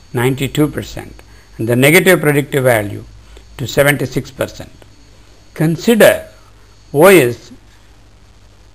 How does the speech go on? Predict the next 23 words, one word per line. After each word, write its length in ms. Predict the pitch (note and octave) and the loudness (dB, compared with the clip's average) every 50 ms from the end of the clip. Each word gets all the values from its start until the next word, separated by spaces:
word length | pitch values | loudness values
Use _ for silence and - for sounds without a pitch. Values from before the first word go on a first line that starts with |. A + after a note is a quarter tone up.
| - | -6
in 120 | B2 B2 A#2 | -4 -4 -4
fracture 680 | - - C3+ C#3+ D3+ F3 - - - - - F#2 - - - - - - - - - - - - - - | -2 0 4 6 6 6 4 2 -4 -6 -6 -6 -6 -10 -18 -20 -20 -20 -20 -20 -20 -20 -20 -20 -10 -8
of 180 | B2+ - - - - | -8 -8 -8 -4 2
any 260 | C#3+ E3 F#3 A3 A#3 - | 4 6 6 6 4 2
patient 460 | F3+ E3 D3+ C#3+ C3 - C3+ C3+ - - | 2 2 2 0 0 -4 -8 -10 -10 -6
above 380 | - C3+ C3+ C#3+ E3+ F#3 F#3+ E3 | -4 0 4 6 6 6 6 6
the 200 | F3 - - B2+ | 4 2 4 2
age 160 | C#3+ C#3+ C3 | 2 2 2
of 120 | C3 B2+ - | 0 -2 -2
fifty 300 | - B2+ C3 - - A#2+ | -4 -6 -6 -6 -6 -6
years. 300 | G#2 F#2+ - - - - | -6 -8 -10 -14 -18 -20
Supposing 600 | - - - - E3+ D#3+ A3 G#3 G#3 G#3 G3+ F#3 | -20 -20 -14 -12 -6 0 2 2 4 4 2 2
you 100 | E3+ D3+ | 0 0
see 240 | - - E3+ E3+ E3+ | 0 2 4 6 6
a 60 | D3+ | 4
patient 460 | - - C#3 C3 B2 - - B2 - - - - - - - - - - | 4 0 -2 -4 -4 -6 -10 -14 -16 -16 -20 -20 -20 -20 -20 -20 -14 -10
with 220 | - B2+ - - | -10 -10 -10 -4
fracture 460 | - C#3+ D3 D3+ D3 D3 - D#3+ C#3+ | 0 4 4 4 4 2 0 0 0
at 180 | C#3+ - C3+ B2 | 0 -4 -6 -2
the 100 | A#2 C3+ | -2 0
level 220 | B2+ C3 C3 C3+ | 2 2 4 4
of 180 | C3+ B2+ C3 - | 2 2 0 -2
wrist 380 | C3 C3 C3+ B2+ C3 - - - | -2 -2 -2 -2 -2 -8 -14 -18